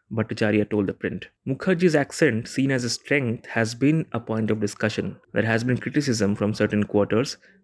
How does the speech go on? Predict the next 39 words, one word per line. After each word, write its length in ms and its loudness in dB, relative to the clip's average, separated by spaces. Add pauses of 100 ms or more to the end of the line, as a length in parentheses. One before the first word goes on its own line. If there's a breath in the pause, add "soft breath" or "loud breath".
that 140 -4
she 200 4
is 180 2
faking 440 0
her 120 -2
subaltern 540 2
accent, 460 -6 (500 soft breath)
as 340 -8
she 320 0
is 120 4
essentially 640 0 (340 soft breath)
an 140 -2
upper 220 0
caste. 460 -8 (640)
However, 320 2
these 280 4
questions 500 -2
mean 240 0
nothing 340 -2
for 140 -4
Mukherjee. 500 -2 (120)
"Only 260 4
people 380 -2
who 160 0
are 120 2
saying 300 0
such 220 -6
things 420 -2 (260)
will 260 2
know 140 4
the 80 4 (120)
basis 260 -2
of 220 -2
such 340 0
arguments," 640 -4
she 180 -6
told 220 0
the 180 -2
print. 220 -6